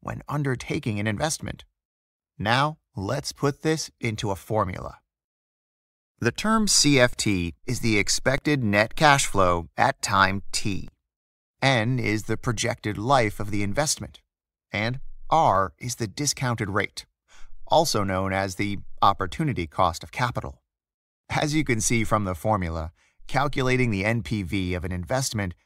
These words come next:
goes through a process which consists of four steps.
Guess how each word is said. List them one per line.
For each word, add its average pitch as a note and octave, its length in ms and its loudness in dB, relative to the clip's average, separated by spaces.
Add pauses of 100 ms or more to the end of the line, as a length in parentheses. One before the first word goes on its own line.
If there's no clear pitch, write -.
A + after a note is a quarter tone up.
(180)
goes E3+ 340 -6
through E3+ 280 0
a A2 60 0
process - 720 0 (100)
which A#2 340 -4
consists D3 680 -2 (260)
of A#2+ 160 0
four F#2 320 -4
steps. - 560 -6